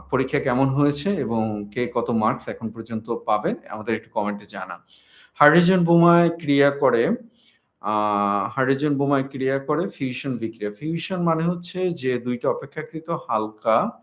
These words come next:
এই দুইটা যুক্ত হয়ে একটা ভারী কিছু হয়। এই ফিউশনটা হয় নক্ষত্রে, অর্থাৎ সূর্যের মতো যে নক্ষত্রগুলো আছে, সেই নক্ষত্রগুলোতে হয়।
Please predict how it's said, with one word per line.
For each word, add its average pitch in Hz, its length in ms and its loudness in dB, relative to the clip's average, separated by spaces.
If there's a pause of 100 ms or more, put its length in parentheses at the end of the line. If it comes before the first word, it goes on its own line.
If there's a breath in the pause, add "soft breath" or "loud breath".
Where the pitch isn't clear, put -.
(420 soft breath)
এই 120 120 -2
দুইটা 123 240 -2
যুক্ত 127 400 -10
হয়ে 156 320 0 (420)
একটা 117 160 -4
ভারী 110 460 0
কিছু 101 360 -10
হয়। - 240 -10 (460 soft breath)
এই 120 120 -2
ফিউশনটা 156 680 0
হয় 175 180 0
নক্ষত্রে, 131 680 -2
অর্থাৎ - 420 -6
সূর্যের 127 460 -6
মতো 123 220 -6
যে 120 120 -8
নক্ষত্রগুলো 120 760 -8
আছে, 131 300 -4 (460 soft breath)
সেই 120 380 0
নক্ষত্রগুলোতে 131 840 -2
হয়। 147 280 0